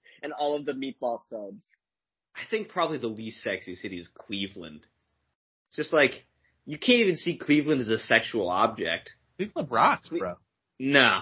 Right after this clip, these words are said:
Speaker 1: Cleveland, I actually was pleasantly surprised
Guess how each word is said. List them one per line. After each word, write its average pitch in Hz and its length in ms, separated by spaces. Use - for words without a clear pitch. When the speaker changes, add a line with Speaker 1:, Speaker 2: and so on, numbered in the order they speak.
Speaker 1:
Cleveland, 247 500
I 165 220
actually 196 400
was 131 420
pleasantly 113 480
surprised 98 640